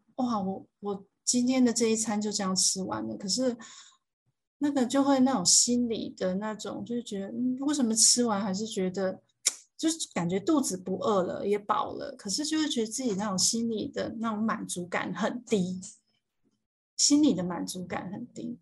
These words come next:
就觉得自己这一餐真的是吃得有点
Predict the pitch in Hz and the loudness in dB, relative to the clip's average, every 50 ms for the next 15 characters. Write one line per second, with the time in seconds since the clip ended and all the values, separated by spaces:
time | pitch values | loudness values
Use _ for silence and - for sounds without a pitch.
0 | - - _ _ _ _ _ _ _ - - 294 294 269 - 226 226 220 226 277 | -16 -20 _ _ _ _ _ _ _ -6 -2 -2 -2 0 2 2 0 2 0 0
1 | 254 196 - - 233 226 220 214 214 - 208 196 202 202 208 208 208 208 202 190 | 0 0 2 2 2 2 2 2 0 -4 -4 -4 -6 -4 -6 -6 -6 -4 -4 -2
2 | 185 - 202 196 196 - - - 202 190 185 185 202 - - - - _ _ _ | -2 -2 -2 0 4 6 6 6 6 2 -4 -4 -4 -4 -4 -6 -10 _ _ _
3 | _ _ _ _ _ _ _ _ - 202 196 208 214 233 214 - - - 254 | _ _ _ _ _ _ _ _ -2 0 0 0 0 0 -2 -4 -4 -8 -12